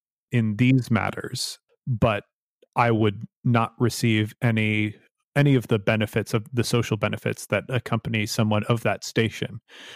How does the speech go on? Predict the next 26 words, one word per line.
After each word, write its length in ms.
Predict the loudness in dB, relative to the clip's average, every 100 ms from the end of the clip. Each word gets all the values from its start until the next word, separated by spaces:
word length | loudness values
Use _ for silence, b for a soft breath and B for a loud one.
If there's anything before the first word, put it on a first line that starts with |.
| B
which 140 | 0 4
also 360 | 4 4 4
means 400 | 6 6 4 0 0
that 160 | 0 -2 b b b
if 220 | 2 2 -2
I 360 | 0 4 6 4
failed 500 | 4 0 2 0 -2
her 440 | -2 -2 -2 -6 _ -4
in 440 | 0 2 2 -4 -6 -2
a 80 |
circumstance 760 | 0 0 0 -2 0 -2 -2 -2
like 240 | -2 -2
that, 520 | 0 0 0 -6 -16 -16 -4
I 120 | 2 4
would 220 | 2 0
probably 600 | 0 0 0 0 0 0
be 200 | 0 0
made 340 | 0 -2 -4
example 540 | -4 -2 -2 0 -2 -2
of 220 | -4 -4
in 120 | -4
some 240 | -2 -4
way. 220 | -4 -4 0
Like, 300 | 0 0 -2
I 140 | 0 2
would 260 | 2 0